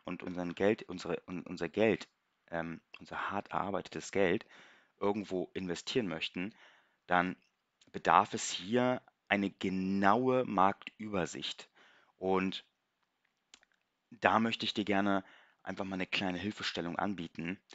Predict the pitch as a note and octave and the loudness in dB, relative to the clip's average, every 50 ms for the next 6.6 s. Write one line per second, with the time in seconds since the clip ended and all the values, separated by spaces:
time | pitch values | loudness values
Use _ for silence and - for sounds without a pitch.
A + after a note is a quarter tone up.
0 | - _ _ _ _ _ _ _ - F2 F2+ F#2 F#2 - - G2+ F#2+ F#2 F#2 F2 | -20 _ _ _ _ _ _ _ -6 -4 -4 -4 -4 -4 -6 -4 -4 -4 -4 -6
1 | - _ _ _ _ _ _ _ - - F2+ E2+ F2 F2 F2+ - - - - F2+ | -8 _ _ _ _ _ _ _ -10 -8 -4 0 0 0 0 0 -4 -10 -12 -12
2 | F2 - - - E2+ - - - - - - F2+ E2 - - - - E2+ E2+ D#2+ | -12 -12 -14 -20 -18 -16 -14 -14 -14 -10 -8 -8 -8 -8 -10 -10 -8 -6 -6 -6
3 | D#2+ D2 D#2+ D#2+ E2 E2+ F#2 A2 B2+ _ _ _ _ _ _ _ _ _ _ _ | -6 -6 -4 -4 -2 -2 -4 -4 -6 _ _ _ _ _ _ _ _ _ _ _
4 | _ _ _ - F#2 F2+ F2 F2 F2+ F2 - _ _ - - - F2 F#2 - - | _ _ _ -4 -2 0 0 0 -2 -4 -8 _ _ -12 -8 -6 -6 -4 -2 -2
5 | F#2 G2+ G#2 - - G#2 F#2 - - - G2+ G2 - - G2 F#2 - - G#2 C3+ | -2 -2 -2 -2 0 0 0 0 -2 -8 -8 -8 -6 -6 -8 -8 -8 -8 -6 -6
6 | D#3+ _ - F#2 D#2+ D#2 D2+ - - - - | -6 _ -6 -6 -6 -6 -8 -12 -14 -16 -18